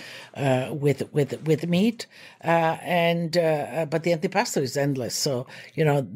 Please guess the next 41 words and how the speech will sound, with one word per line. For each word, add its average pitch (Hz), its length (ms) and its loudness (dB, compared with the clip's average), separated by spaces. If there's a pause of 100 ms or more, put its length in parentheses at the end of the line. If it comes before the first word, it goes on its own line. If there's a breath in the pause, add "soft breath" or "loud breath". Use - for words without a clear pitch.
(220)
uh, 131 420 -2
the, 123 300 0
the 131 240 -2
aperitivo, 160 800 0
the 147 80 -6
prosecco, 233 640 -2
this, - 220 -4 (340 loud breath)
and 247 160 -2
then 381 240 0
we 302 80 0
sit 254 180 -4
down 208 340 0
to, 196 340 -4
to, 170 400 -2
to 156 220 -2
roast. 143 720 0
Uh, 131 420 -4 (460 loud breath)
and, 220 360 -2
you 247 180 0
know, 233 180 2
what 220 200 0
I 233 80 4
remember 208 420 -2
was 175 180 -2
usually 165 300 0
a 151 80 4
roast 147 480 2 (360)
pork 160 280 4
shoulder 156 540 2
or, 151 220 0
or 127 180 -2
rib. 170 220 2 (320 loud breath)
But 240 80 -6
sometimes 403 420 -2
I 226 60 4
make, 175 320 0
uh, - 20 -4
and 160 720 0
we're 220 140 2
still 269 320 0
discussing 160 720 -4